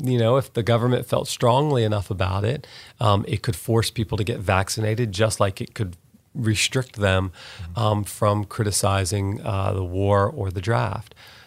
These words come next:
Speaker 1: Um, and you're right, he, he thought, uh, that even though we're, uh, we can't know the tr-, truth for sure,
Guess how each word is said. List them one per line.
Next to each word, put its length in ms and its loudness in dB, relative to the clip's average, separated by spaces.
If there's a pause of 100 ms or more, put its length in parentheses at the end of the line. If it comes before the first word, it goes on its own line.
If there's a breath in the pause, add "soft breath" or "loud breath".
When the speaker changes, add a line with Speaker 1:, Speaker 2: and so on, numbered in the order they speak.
(120 loud breath)
Speaker 1:
Um, 220 4
and 160 2
you're 80 2
right, 280 4
he, 180 -4
he 180 -4
thought, 340 0 (920 loud breath)
uh, 300 4
that 220 -2 (180)
even 300 2
though 140 4
we're, 500 0
uh, 420 -2
we 140 -4
can't 260 -4
know 220 2
the 80 -2
tr-, 400 -6
truth 260 -2
for 160 -6
sure, 640 -2